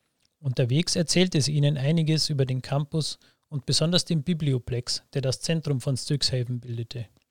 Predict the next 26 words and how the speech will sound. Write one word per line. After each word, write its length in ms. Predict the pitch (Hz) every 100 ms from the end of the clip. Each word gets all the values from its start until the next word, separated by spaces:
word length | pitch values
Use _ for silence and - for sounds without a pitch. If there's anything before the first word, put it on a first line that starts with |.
| _ _ _ _ _ _ _ _ _ -
Das 280 | 131 139 -
war 100 | 127
die 100 | 135
größte 420 | 147 180 - 160
Sammlung 440 | - 151 165 165
arkanen 500 | 143 - 135 139 131
Wissens 340 | 147 - 151 147
im 120 | 135
gesamten 460 | 127 143 170 156
Multiversum. 720 | 151 151 151 135 127 117 110 - _ _ _ _ _ _ _ _ _ _ _ _ _ _ _
Als 240 | 143 139 -
sie 80 |
die 140 | 151 147
Akademie 580 | 143 156 139 139 170 147
einige 340 | 147 156 143
Stunden 320 | - 147 139
später 380 | - - 143 139
erreichten, 560 | 117 117 143 - 165 151
blieb 240 | 165 170
Kasmina 460 | - 143 165 175 165
zurück 400 | 185 156 - -
und 220 | 175 190
empfahl 440 | 147 - 139 139
ihnen, 220 | 151 151 139
sich, 300 | 170 147 - _ _ _ _
ihnen, 360 | 156 160 165